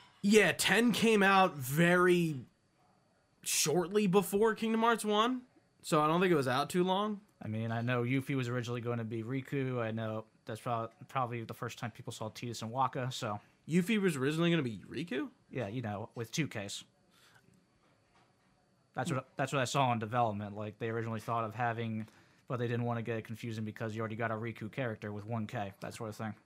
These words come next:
Speaker 1: Wait, wh-, what does Yuffie have to do with that?
Speaker 2: No,
Speaker 1: Did
Speaker 2: as
Speaker 1: you mean Riku?
Speaker 2: What I meant is, like, pretty much they were going to originally have Riku in, but then they swapped her out with Yuffie.
Speaker 1: Oh, oh, the literal ca-, like,
Speaker 2: Mm.
Speaker 1: Final Fantasy Riku. Got
Speaker 2: Yeah.
Speaker 1: it.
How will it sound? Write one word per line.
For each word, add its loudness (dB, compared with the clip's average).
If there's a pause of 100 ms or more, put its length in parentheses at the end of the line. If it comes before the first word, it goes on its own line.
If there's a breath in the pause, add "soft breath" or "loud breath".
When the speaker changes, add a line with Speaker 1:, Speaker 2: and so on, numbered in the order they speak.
(180)
Speaker 1:
Wait, 2
wh-, -6
what 4
does 0
Yuffie 4
have -2
to -8
do -6
with -10
that? -10 (360)
Speaker 2:
No, 0
Speaker 1:
Did 6
Speaker 2:
as 6
Speaker 1:
you 8
mean 2
Riku? 0 (460)
Speaker 2:
What -2
I 0
meant 0
is, -6
like, -4
pretty -2
much -2
they 0
were 0
going 0
to -4
originally -4
have -4
Riku -4
in, -4
but -6
then -2
they -4
swapped -2
her -6
out -4
with -10
Yuffie. -8 (1080 soft breath)
Speaker 1:
Oh, 4
oh, 6
the 2
literal 8
ca-, 0
like, 2 (380)
Speaker 2:
Mm. -2
Speaker 1:
Final 8
Fantasy 2
Riku. -4
Got 0
Speaker 2:
Yeah. -8
Speaker 1:
it. -18